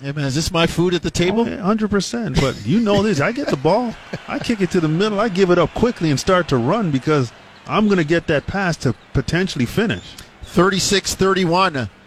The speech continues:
Speaker 1: Free throws good by Boucher. A five oh lead for Toron-, a five oh run for Toronto gives them that five-point lead. Cole Anthony in the lane, far side right wing, no good. But Van Vliet back in the game,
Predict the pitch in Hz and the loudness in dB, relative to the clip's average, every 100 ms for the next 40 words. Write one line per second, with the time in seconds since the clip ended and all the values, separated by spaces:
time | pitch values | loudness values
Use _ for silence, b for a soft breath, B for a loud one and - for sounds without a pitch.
0 | - - - 185 - 196 170 - 175 165 | -20 -8 0 0 2 0 0 0 0 2
1 | 170 156 156 170 202 185 147 - 151 160 | 2 2 2 2 2 2 0 -2 -2 0
2 | 180 180 180 165 185 175 147 160 165 160 | 2 2 2 2 0 0 -2 0 0 0
3 | 185 147 - 165 190 180 165 151 190 151 | 0 0 0 2 2 2 2 2 0 0
4 | 160 - 170 196 170 135 B B B 170 | -4 -2 0 0 0 -4 B B B 0
5 | 220 185 160 156 - 170 175 - 170 175 | 2 0 0 -2 2 2 2 -2 -4 -2
6 | 165 175 139 - B B B - 180 190 | 0 2 0 -2 B B B 0 2 4
7 | 175 185 180 165 156 143 175 180 151 156 | 2 0 -2 -2 -4 -2 -2 0 -2 2
8 | 185 170 139 - 160 175 - 175 170 143 | 2 0 -4 -2 0 2 0 0 0 2
9 | 165 165 160 165 156 165 151 160 208 196 | 0 2 0 -2 0 -2 0 0 0 -4
10 | B B B B 139 127 131 156 147 127 | B B B B 0 0 0 0 0 0
11 | 185 202 131 147 165 170 156 139 156 165 | 0 -2 0 0 0 -2 -4 -2 -2 -2
12 | 165 143 | -4 -8